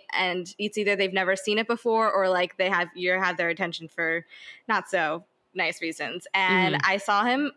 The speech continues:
Speaker 1: holding his phone and I was kind of in my own world, so I didn't catch it right away, but he was holding his phone in a way that made it very obvious he was not texting. You don't text with your phone, like, straight up and down.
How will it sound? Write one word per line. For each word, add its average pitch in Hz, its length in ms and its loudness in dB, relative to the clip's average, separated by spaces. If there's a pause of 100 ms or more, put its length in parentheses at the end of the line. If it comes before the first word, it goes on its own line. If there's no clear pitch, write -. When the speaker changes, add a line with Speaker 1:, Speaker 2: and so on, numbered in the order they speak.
(180)
Speaker 1:
holding 196 380 -4
his 370 180 -2
phone 254 420 0 (960)
and 240 680 2 (220)
I 254 100 6
was 285 100 2
kind 285 200 2
of 359 60 4
in 403 60 2
my 320 140 4
own 254 120 4
world, 226 160 2
so 233 60 2
I 208 40 4
didn't 214 140 0
catch 208 220 0
it 175 60 0
right 185 140 2
away, 175 200 4
but 175 100 -2
he 202 60 0
was 208 100 -2
holding 269 180 2
his 254 120 -2
phone 214 160 0
in 196 80 0
a 190 40 2
way 185 120 4
that 185 120 0
made 185 120 2
it 170 80 -2
very 185 200 2
obvious 175 340 0
he 180 100 -6
was 170 140 -6
not 175 180 -2
texting. - 640 -8
You 202 160 -2
don't 208 220 0
text - 420 -4
with 175 140 -6
your 185 100 0
phone, 180 220 -2
like, 170 180 -4
straight 170 260 -2
up 143 120 -4
and 160 120 -4
down. 123 260 -2